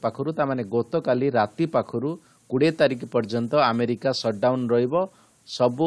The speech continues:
ଦେ-, ସବୁ ରାଜ୍ୟରେ କମ୍ କମ୍ ରହିବ, ବଟ୍ ୱାଶିଂଟନ୍ ଡିସି ଯେଉଁଠି ଆମେ କହିପାରିବା ରାଜଧାନୀ ରହିଛି, ସେଇଠି ସବୁଠୁ ଅଧିକା ଇମ୍ପାକ୍ଟ ରହିବ। ସବୁଠୁ ବଡ଼ କଥା ଏଠି ଉଠୁଛି, କ'ଣ ପାଇଁ ଏ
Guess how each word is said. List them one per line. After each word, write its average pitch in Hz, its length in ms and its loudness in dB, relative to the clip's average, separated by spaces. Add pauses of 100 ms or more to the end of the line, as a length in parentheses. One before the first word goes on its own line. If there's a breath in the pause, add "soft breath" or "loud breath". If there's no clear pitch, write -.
ଦେ-, 127 300 2
ସବୁ 127 280 0
ରାଜ୍ୟରେ 127 420 2 (240)
କମ୍ 143 260 2
କମ୍ 139 260 0
ରହିବ, 120 300 0
ବଟ୍ 143 220 0
ୱାଶିଂଟନ୍ 139 680 -2
ଡିସି 123 360 -2
ଯେଉଁଠି 131 340 -2
ଆମେ 127 180 -2
କହିପାରିବା 117 540 0 (360 soft breath)
ରାଜଧାନୀ 131 640 2
ରହିଛି, 113 340 0 (300 soft breath)
ସେଇଠି 139 400 0
ସବୁଠୁ 120 420 -2 (100)
ଅଧିକା 117 420 -2
ଇମ୍ପାକ୍ଟ 104 440 -4
ରହିବ। 87 200 -16 (460 soft breath)
ସବୁଠୁ 135 380 -2
ବଡ଼ 117 240 2
କଥା 127 280 -4
ଏଠି 113 180 -2
ଉଠୁଛି, 104 360 -8 (400)
କ'ଣ 143 240 0
ପାଇଁ 143 280 -2 (120)
ଏ 147 120 -2